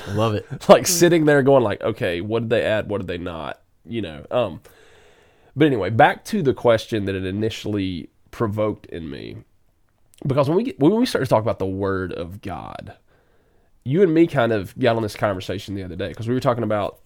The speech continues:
Speaker 2: the Word became flesh and dwelt among us.
Speaker 1: Mm-hmm.
Speaker 2: And you asked me the question of, "So does that mean that the Word and Jesus are the same thing?"
Speaker 1: Mm-hmm.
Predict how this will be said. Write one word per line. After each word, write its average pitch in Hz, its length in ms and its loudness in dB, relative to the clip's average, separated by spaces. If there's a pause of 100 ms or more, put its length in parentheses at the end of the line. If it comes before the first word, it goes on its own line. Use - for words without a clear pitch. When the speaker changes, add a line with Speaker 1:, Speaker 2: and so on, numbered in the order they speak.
Speaker 2:
the 113 180 -2
Word 110 340 0
became 101 340 -6
flesh 95 380 -8
and 98 100 -8
dwelt 92 240 -10
among 69 320 -14
us. 117 180 -8
Speaker 1:
Mm-hmm. 117 140 -2 (760)
Speaker 2:
And 110 240 -4
you 151 480 0
asked 107 280 -2
me 123 120 2
the 120 60 0
question 98 560 -6
of, 85 640 -10 (540)
"So - 160 -6
does 104 140 -4
that 120 200 2
mean 110 300 0
that 104 200 -4
the 104 80 -2
Word 107 420 0
and 98 120 -6
Jesus 95 300 -8
are 90 60 -8
the 85 80 -12
same 71 240 -10
thing?" 50 220 -12 (580)
Speaker 1:
Mm-hmm. 110 140 -6